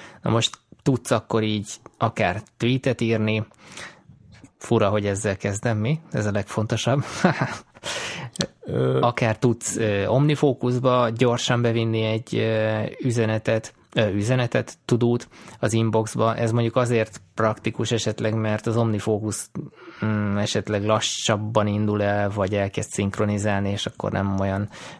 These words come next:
Speaker 1: pikpak lehet az inboxba rögzíteni. Vagy, vagy, ö,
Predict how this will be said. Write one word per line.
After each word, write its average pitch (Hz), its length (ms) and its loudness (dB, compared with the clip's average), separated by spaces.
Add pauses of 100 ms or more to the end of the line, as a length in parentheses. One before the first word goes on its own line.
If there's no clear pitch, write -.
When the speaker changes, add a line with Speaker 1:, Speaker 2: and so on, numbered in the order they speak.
Speaker 1:
pikpak - 400 -2
lehet - 680 -4
az 101 120 0
inboxba 104 440 0
rögzíteni. 143 720 0 (1040)
Vagy, 113 480 2
vagy, 107 680 0
ö, 104 260 0